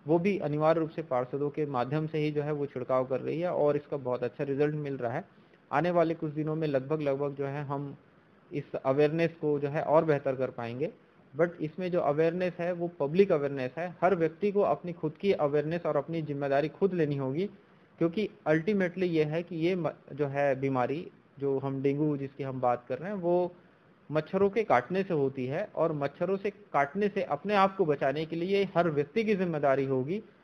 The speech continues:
यही हमारा प्रयास होना चाहिए कि हम अपने आप को कैसे बचाएं कि वो मच्छर हमको ना काटे, ये ज़रूरी है। इसके लिए अगर मतलब हम, हम में से कोई भी, कोई भी दूसरे को नहीं बचा सकते कि उसे वो मच्छर ना काटे।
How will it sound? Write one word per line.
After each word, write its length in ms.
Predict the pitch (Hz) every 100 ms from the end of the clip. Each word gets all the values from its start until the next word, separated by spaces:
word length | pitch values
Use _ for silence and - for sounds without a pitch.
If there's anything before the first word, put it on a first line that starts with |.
| _ _ -
यही 240 | 143 185 196
हमारा 340 | 170 156 156
प्रयास 340 | 156 135 131 131
होना 200 | 127 120
चाहिए 320 | 123 123 165
कि 120 | 190
हम 440 | 147 160 190 196 - -
अपने 240 | 151 196
आप 200 | 185 180
को 100 | 220
कैसे 300 | 202 160 190
बचाएं 440 | 160 143 160 180 190
कि 120 | 190
वो 180 | 180 175
मच्छर 400 | 147 - 202 175
हमको 300 | 170 185 175
ना 160 | 131
काटे, 340 | - 98 - - - _ _ _ _ - - _ _ - - -
ये 260 | 156 220 202
ज़रूरी 400 | 165 147 135 123
है। 260 | 170 233 _ -
इसके 260 | 160 - 190
लिए 420 | 190 202 208 - -
अगर 300 | 151 170 160 - - _ _ -
मतलब 360 | 147 156 180 170
हम, 320 | 151 165 185 - 147
हम 120 | 151
में 140 | 170
से 80 | 175
कोई 240 | 185 214 220
भी, 240 | 175 120 -
कोई 160 | 196 220
भी 120 | 233
दूसरे 320 | 185 170 208
को 100 | 208
नहीं 140 | 190
बचा 260 | 180 170 170
सकते 300 | 180 175 196
कि 100 | 202
उसे 220 | 180 226
वो 120 | 196
मच्छर 320 | 180 151 - 147
ना 160 | 127
काटे। 280 | 120 110